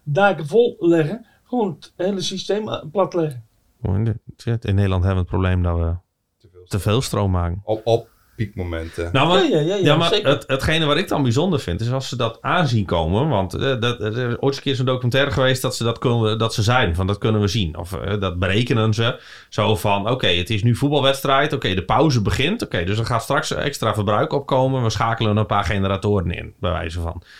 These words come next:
Speaker 2: Maar andersom, waarom doen ze het dan niet dat, oké, eh,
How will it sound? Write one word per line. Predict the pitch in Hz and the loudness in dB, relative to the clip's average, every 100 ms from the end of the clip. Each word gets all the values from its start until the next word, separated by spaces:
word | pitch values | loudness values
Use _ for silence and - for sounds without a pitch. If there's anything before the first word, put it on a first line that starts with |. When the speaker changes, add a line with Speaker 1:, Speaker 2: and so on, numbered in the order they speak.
| - - - _ _ | -20 -20 -20 _ _
Speaker 2:
Maar | - 151 | -2 0
andersom, | 160 151 202 131 - _ _ _ _ | 2 4 4 4 0 _ _ _ _
waarom | 127 143 151 | 0 2 4
doen | 147 143 | 4 2
ze | |
het | 123 | 2
dan | 135 | 0
niet | 135 143 - | 0 -2 -2
dat, | 113 117 - | -2 -2 -2
oké, | 139 139 139 98 - | -4 0 0 0 -2
eh, | - 107 104 | 0 0 2